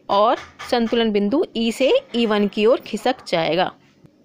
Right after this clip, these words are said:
अब हम प्रैक्टिकल सिचु-, सिचुएशन देखते हैं। यदि किसी मार्केट में हम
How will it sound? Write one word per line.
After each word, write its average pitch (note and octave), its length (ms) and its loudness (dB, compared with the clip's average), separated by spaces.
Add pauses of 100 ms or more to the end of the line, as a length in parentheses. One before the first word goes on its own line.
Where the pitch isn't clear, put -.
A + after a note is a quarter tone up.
(760)
अब B3 160 0
हम D4 140 0
प्रैक्टिकल C4+ 460 -2
सिचु-, C4 240 -2
सिचुएशन B3 520 -2
देखते G#3 320 -2
हैं। A#3 200 -2 (540)
यदि A#3+ 300 2
किसी D4+ 260 -2
मार्केट A#3+ 460 -2
में B3 200 0
हम C#4 280 -2